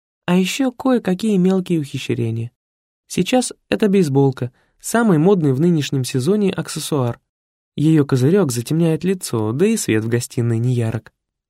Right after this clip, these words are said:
Добавьте сюда кокетливую манеру речи, свойственную молодым и начисто отсутствующую у пенсионерок. И вуаля,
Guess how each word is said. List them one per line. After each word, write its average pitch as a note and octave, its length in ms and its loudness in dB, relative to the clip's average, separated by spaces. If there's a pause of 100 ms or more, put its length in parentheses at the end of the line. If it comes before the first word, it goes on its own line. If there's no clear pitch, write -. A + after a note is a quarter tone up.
(100)
Добавьте F3+ 520 0
сюда G3+ 320 -2
кокетливую F#3+ 680 -2
манеру F#3 420 0
речи, C3 480 -4 (680)
свойственную C3+ 680 0
молодым D3+ 500 -2 (240)
и D3+ 120 0
начисто D3 600 -2
отсутствующую C#3+ 760 -4
у - 20 -8
пенсионерок. C3+ 720 -4 (320)
И B2 160 2
вуаля, G#2 460 -2